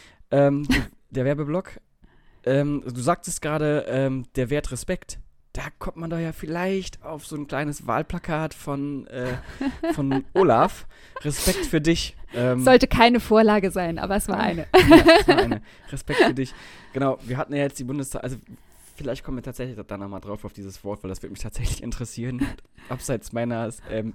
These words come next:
Speaker 1: äh, meines Themas. Du hast gesagt, die Wahl war da und dann direkt wieder weg. Ähm, äh, äh, wen hast du denn gewählt?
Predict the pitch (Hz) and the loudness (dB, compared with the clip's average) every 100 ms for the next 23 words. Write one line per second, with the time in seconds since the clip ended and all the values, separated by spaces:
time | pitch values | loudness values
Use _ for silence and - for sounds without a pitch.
0 | - - 104 104 110 107 131 120 120 - | -12 -14 -10 -8 -8 -6 -6 -6 -8 -14
1 | - - - - - - - _ - - | -20 -20 -20 -20 -20 -20 -20 _ -12 0
2 | 175 214 - 156 170 - 143 135 147 170 | 2 2 -2 0 0 0 -2 2 4 2
3 | 139 131 143 156 151 135 123 131 - 120 | 2 0 0 -2 -4 -6 -4 -6 -2 -2
4 | 107 131 - - - - _ - 113 113 | 0 0 -2 -12 -18 -20 _ -4 0 0
5 | 113 117 - - - - 120 - 113 127 | -2 -12 -20 -20 -14 -6 -6 -4 -4 -2
6 | 151 - 139 127 143 113 | -2 -4 -6 -2 -2 -4